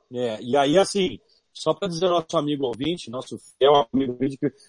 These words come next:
a gente tem mais gente escutando a gente que nos jogos do Morenão, né? É, no, semana passada eu e o Thiago, a gente tava com uma discussão dessa aí sobre isso aí, porque eu já tinha recebido as imagens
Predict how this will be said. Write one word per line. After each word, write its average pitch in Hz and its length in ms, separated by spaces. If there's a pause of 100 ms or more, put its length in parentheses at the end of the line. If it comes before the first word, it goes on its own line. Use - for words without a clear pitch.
(120)
a - 80
gente 127 140
tem 160 80
mais 165 180
gente 175 140
escutando 160 300
a 147 40
gente 156 160
que 185 120
nos 165 200
jogos 160 260
do 156 100
Morenão, 143 440
né? 123 140 (480)
É, 123 580 (340)
no, 139 160
semana 175 280
passada 208 320
eu 202 40
e - 20
o - 20
Thiago, 190 180
a 190 40
gente 196 100
tava 233 160
com 240 60
uma 226 40
discussão 214 420
dessa 196 300
aí 190 80
sobre 196 280
isso 277 100
aí, 151 260 (160)
porque 196 200
eu 196 40
já 226 120
tinha 269 220
recebido 220 460
as 190 80
imagens 185 560